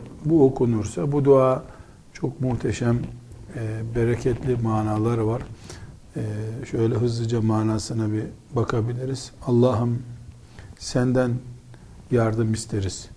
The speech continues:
Senin hidayetini isteriz.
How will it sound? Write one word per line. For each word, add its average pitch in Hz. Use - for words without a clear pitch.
Senin 120
hidayetini 117
isteriz. 107